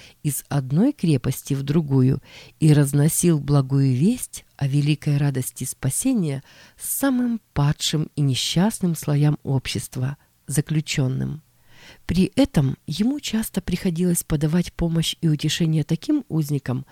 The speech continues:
которые ради Христа и Евангелия томились в тюрьмах. Однажды по дороге в Москву на вокзале в толкучке у доктора вытащили бумажник.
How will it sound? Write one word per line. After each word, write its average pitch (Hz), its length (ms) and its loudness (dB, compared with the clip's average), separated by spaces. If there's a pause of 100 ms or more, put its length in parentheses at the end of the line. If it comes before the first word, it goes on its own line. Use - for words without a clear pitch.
(240)
которые 151 540 0
ради 147 240 0
Христа 143 540 -2
и - 160 -4
Евангелия 139 920 0 (120)
томились 170 500 0
в - 100 -14
тюрьмах. 135 600 -4 (840)
Однажды 180 600 4
по 151 140 2
дороге 160 340 4
в 156 60 0
Москву 170 580 2
на 196 140 2
вокзале 143 580 2
в - 80 -6
толкучке - 840 -2
у 160 80 -4
доктора 190 420 0
вытащили 160 480 0
бумажник. 139 800 2